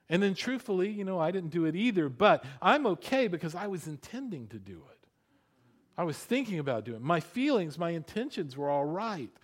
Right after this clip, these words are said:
I was thinking about it. I was going to. I just didn't get around to it." See, we judge them by their actions,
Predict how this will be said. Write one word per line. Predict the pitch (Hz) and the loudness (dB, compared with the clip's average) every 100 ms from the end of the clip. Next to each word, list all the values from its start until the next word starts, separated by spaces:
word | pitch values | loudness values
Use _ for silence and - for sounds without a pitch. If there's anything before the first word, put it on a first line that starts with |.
| - - - | -20 -16 6
I | 214 | 6
was | 220 | 6
thinking | - 208 214 233 | 2 0 2 2
about | 175 185 | 4 4
it. | 185 | 4
I | |
was | 180 160 | 2 0
going | 220 269 | -2 -2
to. | 208 | -2
I | 190 | -4
just | 220 196 | -4 -6
didn't | 190 165 | -6 -4
get | 165 | -4
around | 160 190 226 233 | -4 -4 -6 -8
to | - 151 107 | -10 -10 -10
it." | 82 _ _ _ _ _ - - _ | -14 _ _ _ _ _ -20 -20 _
See, | - 180 180 180 - | -6 -2 -2 -4 -4
we | 175 | -2
judge | 170 135 208 233 196 156 - - | -2 2 4 6 2 -4 -12 -12
them | 143 208 233 170 165 - - - | 0 4 4 2 -2 -12 -18 -4
by | 151 | 0
their | 147 139 | 0 -2
actions, | 151 185 - - 131 127 - | -4 -6 -8 -12 -12 -14 -18